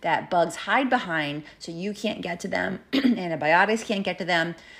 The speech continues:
chemical antiparasitics can't get to them. So we have to use things that actually are biofilm busters in our practice to be able to help get through those biofilms and get to them because they just hide or they go other places.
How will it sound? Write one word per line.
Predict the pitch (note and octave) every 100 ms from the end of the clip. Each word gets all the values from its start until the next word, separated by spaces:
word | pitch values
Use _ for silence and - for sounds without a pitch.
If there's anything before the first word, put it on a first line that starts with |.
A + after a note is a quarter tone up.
| - -
chemical | - G3 F3 E3 D#3+
antiparasitics | D#3 D#3 C#3+ A#2+ C#3 C4 C4+ D4
can't | A#3+ G3
get | F3
to | E3+
them. | E3 D#3 D#3 - - -
So | - D#3+
we | D#3 G#3
have | B3 A#3
to | A#3
use | F#3+ F3+ F3+ F3+
things | - E3 F3
that | D#3 C#3
actually | D#3 D#3+ E3 D#3+
are | D3 D3 C3+
biofilm | D3+ D3+ D#3+ E3 D#3 C#3 C#3
busters | F#3 C4 - D#3 C#3 B2+ -
in | - D3+
our | A#2
practice | - - C4 - D#3 D#3+ -
to |
be | D#3
able | D#3 C#3+
to |
help | D3 F#3 F3 D3+
get | F#3+ -
through | G3+
those | F3 E3
biofilms | D#3+ C#3 C#3+ C3+ C#3
and | D3
get | D#3 D#3+
to | D#3
them | C#3
because | C#3+
they | E3
just | C#3+ C#3
hide | - - - -
or | -
they | E3 D3
go | D#3
other | A2 G2
places. | - G#2 - - -